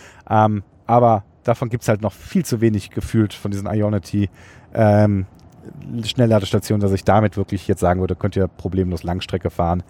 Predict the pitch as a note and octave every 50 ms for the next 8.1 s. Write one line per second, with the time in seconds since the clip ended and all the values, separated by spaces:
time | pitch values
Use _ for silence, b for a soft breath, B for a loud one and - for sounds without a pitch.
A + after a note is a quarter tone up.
0 | B B B B B B B B F2+ F#2 F#2+ F#2 F2+ F2+ F2+ F#2 - _ _ _
1 | _ _ _ _ _ _ _ _ _ _ _ _ - F#3 F3+ - - D3 C#3 B2+
2 | C#3 C#3 B2 - C3+ A#2 A2 C#3+ - - B2+ A#2 A2+ A2+ A2+ - D#3 - A3 G#3+
3 | - G3 F3 C#3+ B2 D#3 D#3 - - - B2+ B2+ - - - C#3+ C3 C3 C#3+ D#3+
4 | - - - A2 F#2+ - - F#2+ G2 G2 F#2 F2 F#2+ G#2+ G2+ G2+ G#2+ B2 B2 -
5 | - A#2 A2+ A#2 A#2+ A2+ G#2 - - - B2 C3 B2 A#2+ A#2 G#2+ - B2+ C#3+ -
6 | - C#3 - - B B B B B - - D3 D#3 D#3 C#3 - C#3 B2+ A#2+ A#2+
7 | C#3 C#3 - A2 F#2 F#2 E2+ E2 F2 - - A2 - - F#2+ F#2 A2 B2+ D#3+ G#3+
8 | D4